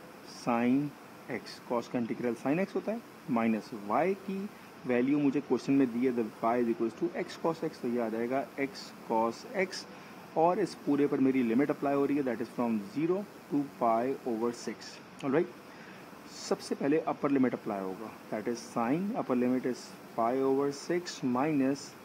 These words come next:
pi over six cos pi over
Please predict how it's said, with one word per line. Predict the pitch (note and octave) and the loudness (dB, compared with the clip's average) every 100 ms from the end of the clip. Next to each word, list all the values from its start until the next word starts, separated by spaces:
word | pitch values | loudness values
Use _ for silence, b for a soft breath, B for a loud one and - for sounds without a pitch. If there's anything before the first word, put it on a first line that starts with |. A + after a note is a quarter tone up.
| - - - - - - | -18 -18 -18 -18 -18 -2
pi | A#2+ B2 D3+ D3+ D#3+ | 2 2 2 -2 0
over | B2+ C3 | 0 0
six | - D#3 D#3+ - - - - - - - | -2 -4 -4 -6 -14 -14 -16 -18 -18 -2
cos | C#3 B2 C3 - - - - - - - - | 2 2 0 -6 -14 -18 -18 -18 -18 -18 -6
pi | A#2+ A2+ A#2 B2+ E3 | 0 2 2 -2 -4
over | A2+ A2+ | -2 -2